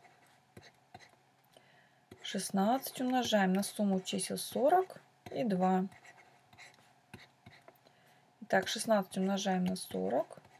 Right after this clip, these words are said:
плюс шестнадцать умножить на два. Так, шестнадцать на четыре сначала умножим. Шестью четыре — два — четыре и сорок, получаем шестьдесят четыре. Ноль переписываем —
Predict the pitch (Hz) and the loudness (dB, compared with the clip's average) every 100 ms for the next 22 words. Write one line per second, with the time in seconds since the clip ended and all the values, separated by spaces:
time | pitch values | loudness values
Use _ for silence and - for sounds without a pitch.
0 | - - - - _ _ - 190 - 196 | -20 -20 -20 -20 _ _ -8 -4 -4 -4
1 | 208 285 - 233 196 226 262 247 220 208 | 0 -2 -2 -2 -2 -2 -4 -2 -4 -2
2 | 190 196 196 - - - _ - - - | -2 -4 -6 -14 -20 -20 _ -20 -20 -20
3 | - - _ - - - _ - - _ | -20 -20 _ -20 -20 -20 _ -20 -20 _
4 | _ _ _ _ _ _ _ _ _ _ | _ _ _ _ _ _ _ _ _ _
5 | - _ _ _ _ _ - 196 - 240 | -20 _ _ _ _ _ 2 2 2 6
6 | 330 349 - 277 - - 196 180 185 180 | 8 8 0 -4 -4 -2 0 0 -4 -4
7 | 190 185 185 180 180 185 196 - - 247 | 0 2 2 0 -2 -4 -6 -6 0 0
8 | 233 208 214 - 190 185 202 202 - - | 0 -6 -8 -4 0 2 2 0 -8 -2
9 | 349 403 392 - - 226 208 196 - 294 | 0 2 2 -2 -8 -4 -2 -2 2 4
10 | 285 - 196 240 254 - 190 190 226 240 | 4 0 -4 -2 -2 -4 -6 -2 0 0
11 | - 214 175 180 180 277 359 269 - 262 | -2 -6 -4 0 0 0 -2 -4 -2 -6
12 | - 262 254 | -4 -2 -2